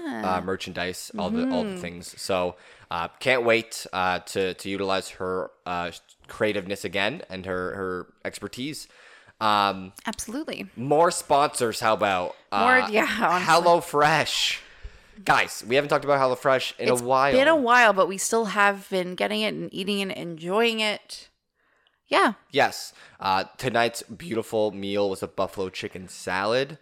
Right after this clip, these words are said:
Speaker 1: Oh,
Speaker 2: One of the
Speaker 1: boy.
Speaker 2: better salad meals we've had from
Speaker 1: Was that,
Speaker 2: them.
Speaker 1: like, crunchy onions that were put on top?
Speaker 2: Scallions.
Speaker 1: Scallions.
Speaker 2: Crispy scallions.
Speaker 1: Crispy scallions.
Speaker 2: They add a whole nother layer to
Speaker 1: They
Speaker 2: that
Speaker 1: really
Speaker 2: meal.
Speaker 1: do. So, yeah, it was a, a spinach salad with tomato,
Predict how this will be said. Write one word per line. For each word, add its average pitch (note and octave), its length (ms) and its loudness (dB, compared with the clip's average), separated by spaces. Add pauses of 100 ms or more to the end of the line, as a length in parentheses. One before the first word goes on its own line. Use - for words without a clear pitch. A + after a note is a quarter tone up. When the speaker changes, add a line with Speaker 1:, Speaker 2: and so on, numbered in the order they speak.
Speaker 1:
Oh, B3 400 -4 (280)
Speaker 2:
One A2 280 2
of D#3+ 80 2
the E3 60 2
Speaker 1:
boy. F#3 60 -2
Speaker 2:
better C3 200 4
salad C#3+ 440 2
meals G#2 260 -6
we've F#2 120 -6
had F2+ 200 -6
from A#3+ 80 -2
Speaker 1:
Was A#3+ 80 -2
that, D#4 180 4
Speaker 2:
them. - 0 -
Speaker 1:
like, A4+ 160 -2
crunchy B3+ 440 2
onions G3+ 380 0
that A#3 140 -2
were G#3+ 400 0
put A3+ 100 -2
on F#3+ 220 2
top? - 100 -2
Speaker 2:
Scallions. F3 300 -14
Speaker 1:
Scallions. F3+ 800 -6
Speaker 2:
Crispy D3+ 340 -4
scallions. G#2 560 2
Speaker 1:
Crispy B3 320 0
scallions. G3+ 440 2
Speaker 2:
They - 100 4
add E3 240 2
a C#3+ 60 4
whole B2+ 180 0
nother G#2 240 -2
layer F2+ 480 -4 (160)
to - 80 -8
Speaker 1:
They A3 80 2
Speaker 2:
that A3 80 4
Speaker 1:
really A#3 240 6
Speaker 2:
meal. F#3 120 0
Speaker 1:
do. F3 60 -2
So, G3 140 -6
yeah, F#3 260 4
it C#3 40 0
was G3 180 -2
a, G3 260 4
a G#3 80 0
spinach C4 280 0
salad A3 380 6
with G#3 120 -8
tomato, G3 600 4